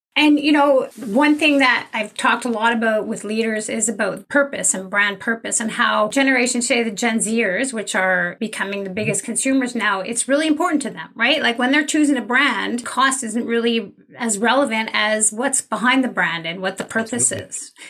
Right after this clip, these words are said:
Speaker 2: Yep, not just them. It is, it's certainly more prevalent with Gen Z, but not just them at all. That same Accenture study I,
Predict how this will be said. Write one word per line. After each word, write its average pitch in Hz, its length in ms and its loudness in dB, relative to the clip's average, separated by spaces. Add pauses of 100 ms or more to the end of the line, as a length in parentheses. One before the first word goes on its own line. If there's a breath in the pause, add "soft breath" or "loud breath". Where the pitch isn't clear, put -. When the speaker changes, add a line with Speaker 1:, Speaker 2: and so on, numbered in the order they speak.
(160 loud breath)
Speaker 2:
Yep, - 200 -8
not 160 160 -8
just - 180 -2
them. 127 320 0
It 123 160 -2
is, 123 220 2
it's - 320 -4 (320 loud breath)
certainly 147 600 0
more 160 680 4
prevalent 113 640 -2
with 117 260 -2
Gen 110 260 0
Z, 104 420 -2
but 117 300 0
not 123 400 -4
just 127 380 0
them 113 220 2
at 101 80 0
all. 131 180 4
That 117 200 0
same - 240 -6
Accenture 131 460 -2
study 110 300 0
I, 107 140 -6